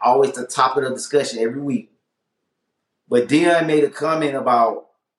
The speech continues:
guys coming to play for Colorado, and he didn't want guys that if it was about money, that he didn't want them coming to Colorado. It gotta be more than about money. And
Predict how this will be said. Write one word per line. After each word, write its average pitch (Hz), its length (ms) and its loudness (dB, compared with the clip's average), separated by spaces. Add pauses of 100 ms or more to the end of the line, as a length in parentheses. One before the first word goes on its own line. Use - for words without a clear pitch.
(240)
guys 135 440 0
coming 139 280 -4
to 135 260 -2
play 151 240 -2
for 139 120 -12
Colorado, 123 560 0
and 104 100 0
he 135 120 -4
didn't 113 300 -6
want 120 260 -2
guys 120 400 2
that 113 280 -2
if 98 100 -16
it 117 120 -10
was 101 140 -16
about 104 360 0
money, 110 460 -4 (460)
that - 420 0 (240)
he 135 180 -2
didn't 127 220 0
want 123 160 0
them 110 120 -6
coming 113 300 -2
to - 60 -10
Colorado. 104 460 2
It 95 40 -4
gotta 98 220 0
be 101 100 -6
more 107 280 -4
than 95 100 -4
about 90 260 -6
money. 110 240 0 (960)
And 110 520 -4